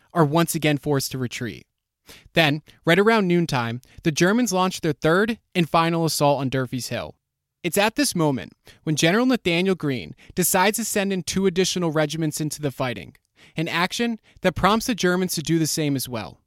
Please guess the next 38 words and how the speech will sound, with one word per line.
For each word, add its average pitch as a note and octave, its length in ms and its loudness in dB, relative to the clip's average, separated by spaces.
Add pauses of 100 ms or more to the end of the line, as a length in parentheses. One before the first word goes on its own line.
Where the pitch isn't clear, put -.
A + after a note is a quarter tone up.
(560)
The E3+ 80 4
Americans F#3+ 480 2
once E3 300 0
again E3 240 -2
fight E3 240 -2
splendidly, D#3+ 640 -4 (320)
but D#3 120 -2
they E3 80 4
are E3 80 6
eventually F3+ 440 0
overpowered E3 640 0
by D#3+ 100 0
the D#3 140 -4
enemy D#3+ 240 -2
troops - 500 -2 (240)
and D#3+ 100 -2
forced D3+ 360 0
to D3+ 40 -6
retreat. B2+ 460 -8 (480)
Thankfully, D3 640 0
General E3 300 4
Greene, C3+ 400 0 (300)
with D#3+ 180 2
years E3+ 200 4
of E3+ 100 -4
combat E3 400 0
experience D#3+ 560 -2
now D#3 200 0
under D3+ 180 2
his C#3 140 0
belt, D3+ 360 2 (360)
finds G#3 300 4
a C4+ 40 0
weakness G#3 420 -2
in G#3+ 80 0
the G3 80 2
Germans' E3 440 0
lines D#3 460 -2